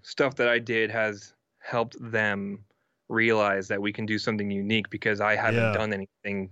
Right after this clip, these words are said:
Speaker 1: known before, really, you know, so I have a new taste of influences to put on the market, if that makes sense, you know, 'cause people are used to hearing, like, "That sounds like Drew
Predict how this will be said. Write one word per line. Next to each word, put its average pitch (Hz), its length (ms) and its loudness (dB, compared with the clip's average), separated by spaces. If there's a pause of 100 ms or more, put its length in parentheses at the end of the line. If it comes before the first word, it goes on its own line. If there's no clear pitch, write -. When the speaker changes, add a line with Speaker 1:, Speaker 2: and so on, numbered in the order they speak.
(120)
Speaker 1:
known 107 380 2
before, 98 580 -6
really, 101 440 -4
you 107 140 2
know, 95 140 2
so 107 140 2
I 104 100 4
have 107 160 2
a 101 40 0
new 104 460 0 (680)
taste 120 400 0
of 107 220 0
influences 107 840 -2
to - 120 -6
put 107 400 2
on 107 180 0
the 98 60 -6
market, 98 460 -4 (720)
if 110 100 -2
that 101 140 -2
makes 98 260 -6
sense, - 300 -8
you 107 100 2
know, 98 280 0
'cause 113 200 0
people 156 240 4
are 156 60 6
used 151 200 2
to 127 80 -6
hearing, 135 240 0
like, 110 220 2 (340)
"That 107 120 -2
sounds 107 260 -2
like 101 160 -2
Drew 104 140 -4